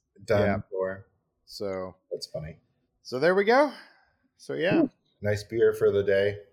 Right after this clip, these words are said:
Speaker 2: Yes, and you can follow along with our beer lists on Untappd,
Speaker 1: Mm-hmm.
Speaker 2: the, uh, the, the beer check-in app.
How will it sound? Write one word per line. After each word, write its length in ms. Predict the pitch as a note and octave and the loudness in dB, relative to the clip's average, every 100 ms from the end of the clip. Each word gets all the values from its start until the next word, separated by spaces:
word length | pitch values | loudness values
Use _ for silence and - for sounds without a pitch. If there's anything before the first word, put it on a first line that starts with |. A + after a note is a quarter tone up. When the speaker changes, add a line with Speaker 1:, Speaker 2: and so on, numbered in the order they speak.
| _ _ _ | _ _ _
Speaker 2:
Yes, 340 | A#2 D3+ C#3 | 2 2 2
and 100 | B2+ A#2+ | -6 -8
you 100 | B2 | -6
can 260 | C3+ A2+ | -6 -8
follow 380 | G#2+ C#3+ C#3+ C#3+ | -4 2 4 4
along 300 | C#3 C#3 C#3+ | 2 0 -2
with 160 | C#3 C#3 | -4 -2
our 160 | C3 | -2
beer 240 | B2 C3 B2+ | -2 0 0
lists 440 | B2+ B2+ - - | 0 -4 -6 -8
on 260 | A#2+ A2+ A2+ | -6 -6 -8
Untappd, 800 | - B2+ C3 - A#2+ C3+ - - _ B2 | -10 -10 -10 -4 -2 -2 -6 -18 _ -2
Speaker 1:
Mm-hmm. 320 | B2 A#2+ A2 | -2 -2 -2
Speaker 2:
the, 240 | B2 A#2 | 0 2
uh, 240 | A2 G#2 G#2 | 2 0 -4
the, 300 | A2+ A2 G2 | -6 -6 -6
the 220 | A#2 A2+ | -6 -6
beer 420 | G#2+ D3 D3+ D3 | -2 0 2 2
check-in 540 | - E3+ D3 D#3 C3+ G#2+ | 0 0 0 -2 -4 -2
app. 340 | G#2+ A#2+ - | 0 -2 -4